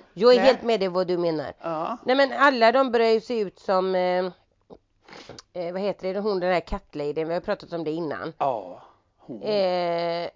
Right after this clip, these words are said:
Speaker 1: som ser lite, de är lite kattaktiga. Jag vet inte om det är att de liksom, eh, ja, nej, jag vet inte fasen.
Speaker 2: Nej. Men någon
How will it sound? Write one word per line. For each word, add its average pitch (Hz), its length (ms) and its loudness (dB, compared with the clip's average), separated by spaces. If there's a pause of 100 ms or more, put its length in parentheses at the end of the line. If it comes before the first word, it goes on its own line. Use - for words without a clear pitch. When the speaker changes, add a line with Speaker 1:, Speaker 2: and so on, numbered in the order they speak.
Speaker 1:
som 208 240 -2
ser 170 280 0
lite, 160 500 0
de 214 160 -2
är 185 100 0
lite 165 520 0 (100)
kattaktiga. - 1300 -4
Jag 226 120 2
vet 262 120 -4
inte 254 200 -2
om 214 120 0
det 208 140 0
är 180 160 2
att - 180 -6
de 196 260 0
liksom, 190 600 -2
eh, 185 240 0 (1600)
ja, 185 160 0 (760)
nej, 202 160 -2
jag 202 100 0
vet 185 180 -6
inte 175 100 -14
fasen. 151 380 -8 (100)
Speaker 2:
Nej. 233 500 -4 (1300)
Men 165 240 -6
någon 233 540 -6